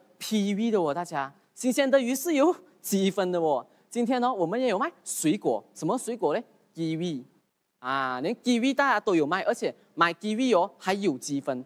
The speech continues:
积分累积了之后哦会变成你的奖金，就是以后哦每个人呐，从头到脚每一个产品哦都会买爱多美的产品来用。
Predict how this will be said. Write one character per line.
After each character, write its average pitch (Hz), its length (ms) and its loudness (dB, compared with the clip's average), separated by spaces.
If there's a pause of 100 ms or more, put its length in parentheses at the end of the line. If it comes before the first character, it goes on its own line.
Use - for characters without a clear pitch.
(140)
积 226 200 0
分 226 260 0
累 151 160 2
积 247 160 -4
了 190 100 2
之 170 160 -8
后 240 160 0
哦 160 160 2
会 233 140 -8
变 269 180 -2
成 254 220 -4 (220)
你 135 100 -4
的 277 160 0 (180)
奖 110 280 -12
金， 107 200 -14 (1200)
就 240 100 -8
是 254 200 -4
以 269 180 0
后 240 180 2
哦 131 240 0 (240)
每 139 140 0
个 226 160 2
人 147 160 0
呐， 156 220 -2
从 170 200 -2
头 165 200 0
到 202 180 0
脚 110 240 -4
每 117 220 -10
一 196 80 -10
个 220 120 -2
产 120 240 -10
品 110 200 -18
哦 101 120 -18 (120)
都 175 120 2
会 170 320 0 (140)
买 113 240 -6
爱 175 160 0
多 151 80 -4
美 120 100 -6
的 110 120 -10
产 110 180 -14
品 107 140 -18
来 92 120 -20
用。 107 160 -16